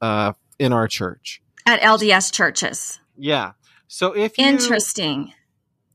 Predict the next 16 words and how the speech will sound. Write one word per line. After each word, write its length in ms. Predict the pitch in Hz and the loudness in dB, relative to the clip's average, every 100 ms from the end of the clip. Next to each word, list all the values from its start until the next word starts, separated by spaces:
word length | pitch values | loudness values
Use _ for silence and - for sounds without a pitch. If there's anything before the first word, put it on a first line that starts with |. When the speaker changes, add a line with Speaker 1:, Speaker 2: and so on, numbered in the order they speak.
| - | -14
Speaker 1:
So 200 | - 185 | -2 0
what 160 | 190 233 | 2 2
are 60 | |
we 160 | 202 170 | 2 0
at? 140 | 143 | -2
Fourteen 420 | - 190 180 196 | -4 -6 -6 -6
million 260 | 185 185 180 | -4 -6 -6
members 320 | 165 165 165 | -6 -6 -8
of 100 | 165 | -8
the 60 | 160 | -8
church? 160 | 220 233 | -2 0
Speaker 2:
Yeah, 80 | 277 | 2
that's 300 | 233 269 311 | 2 2 2
not 180 | 311 269 | 0 0
very 180 | 269 | -2
many. 480 | 226 285 277 143 - | -2 -4 -6 -10 -14